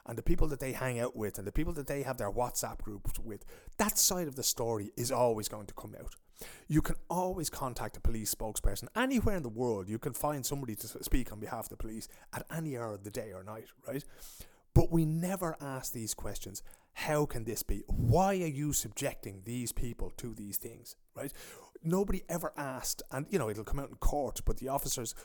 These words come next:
who killed George Floyd, the man who killed him and the three people who've been charged with being an accessory to his murder, eventually that question will be asked. But we as journalists are not asking the question,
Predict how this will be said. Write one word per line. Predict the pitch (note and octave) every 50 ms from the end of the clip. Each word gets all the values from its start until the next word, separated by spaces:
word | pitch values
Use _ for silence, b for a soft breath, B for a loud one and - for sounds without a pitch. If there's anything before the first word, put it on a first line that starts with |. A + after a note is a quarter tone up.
| B B
who | - A2+
killed | G#2+ - - - D#3+ F3+ F3+ D3 A#2 G#2+ -
George | - B2 G#2+ G#2+ G#2+ G2+
Floyd, | - - A#2 G#2 G2 G2+ G2 F#2
the | G#2+
man | G#2+ B2+ D3 E3+ E3+
who | E3
killed | D3+ - - C#3+ C3+ B2+
him | A#2 A#2 - -
and | A#2+ G#2+
the | G#2+ G#2
three | - - D3 C3+
people | - - C3 - A#2+
who've | A2+ G#2
been | A#2 G2+
charged | - B2+ B2 B2 A#2 A2+
with | G#2
being | G#2 A#2 A2 G2+
an | F#2+
accessory | G#2 - - C3+ B2+ - C3+ B2
to | -
his | A2+ A#2 G#2 G2+
murder, | G#2 G#2+ F#2+ G#2+ - B B B B -
eventually | A#2 C#3+ E3+ F#3+ - - D#3+
that | - A2 -
question | - B2+ A#2+ - - A2+ A2
will | G#2+
be | G#2 A2 G#2 G#2+
asked. | C3+ D3+ - - - - - B B B B B B B B B
But | - D3+ D3+ -
we | D3+ E3 G#3 B3 A#3+
as | F3 -
journalists | - - D3 C#3 B2 - A2+
are | G2+
not | A2 C3+ D3 D#3+ D#3+
asking | D#3 D3+ - - C3 A2
the | G#2
question, | - - A#2+ A2 - - G#2+